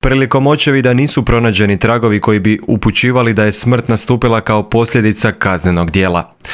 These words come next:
Na mjestu događaja muškarac je preminuo uslijed ozljeda zadobivenih prilikom pada s visine od oko osam metara.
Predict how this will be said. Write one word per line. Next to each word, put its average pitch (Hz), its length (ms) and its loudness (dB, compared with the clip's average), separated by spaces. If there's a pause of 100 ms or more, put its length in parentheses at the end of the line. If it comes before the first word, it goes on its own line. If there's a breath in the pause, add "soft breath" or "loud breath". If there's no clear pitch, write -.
(240 loud breath)
Na 104 80 2
mjestu 95 320 0
događaja 104 460 0
muškarac 110 520 -2
je 107 80 0
preminuo 107 500 0
uslijed 107 380 0
ozljeda 107 520 0
zadobivenih 104 600 0
prilikom 101 440 0
pada 110 340 0
s - 100 -4
visine 117 360 0
od 104 120 0
oko 104 300 -2
osam 107 360 0
metara. 87 440 0